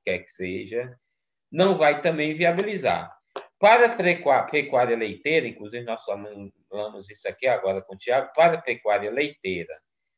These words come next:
é, produção de ovos e suinocultura, este aqui, hoje em dia,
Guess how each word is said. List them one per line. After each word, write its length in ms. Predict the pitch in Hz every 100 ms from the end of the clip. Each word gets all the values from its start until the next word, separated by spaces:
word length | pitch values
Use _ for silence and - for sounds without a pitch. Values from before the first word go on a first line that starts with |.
| _ _ 98
é, 420 | 104 104 95 90
produção 540 | - 120 131 131 151 160
de 140 | 139
ovos 260 | 101 92 127
e 80 |
suinocultura, 1200 | 135 - 127 143 160 - 104 - 131 143 98 92 -
este 440 | 156 202 - - 143
aqui, 480 | - 120 143 - -
hoje 300 | 151 156 139
em 120 | 104
dia, 480 | - 95 110 127